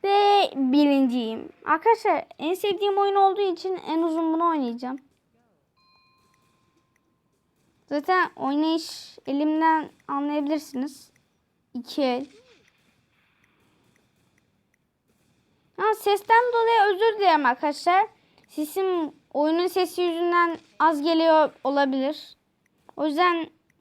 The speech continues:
ilk videomuzdan dolayı yani belki ikidir, belki birdir, bilemeyiz.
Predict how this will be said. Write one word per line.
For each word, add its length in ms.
ilk 380
videomuzdan 1800
dolayı 480
yani 240
belki 500
ikidir, 400
belki 380
birdir, 440
bilemeyiz. 920